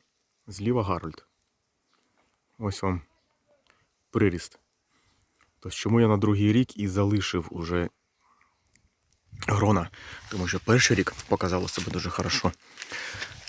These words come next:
І другий рік хороший приріст. Три гроздочки залишив Супер Екстри.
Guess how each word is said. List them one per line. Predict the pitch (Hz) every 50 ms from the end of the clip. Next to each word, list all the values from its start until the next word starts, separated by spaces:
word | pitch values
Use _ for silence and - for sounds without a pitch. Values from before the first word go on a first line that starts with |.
| - - - - - - - - - -
І | 113 110
другий | 101 113 107 92 90 90
рік | 90 87 - - - - - - - 104 - - - - - - - -
хороший | - - - 98 - - 101
приріст. | - 92 87 87 85 - - - - _ _ _ _ - - - - - - - - _ _
Три | - - 101
гроздочки | 92 95 90 82 90 - - - 85
залишив | 87 87 85 87 85 - - 82 - - -
Супер | - - - - - - 117
Екстри. | - - - - 147 147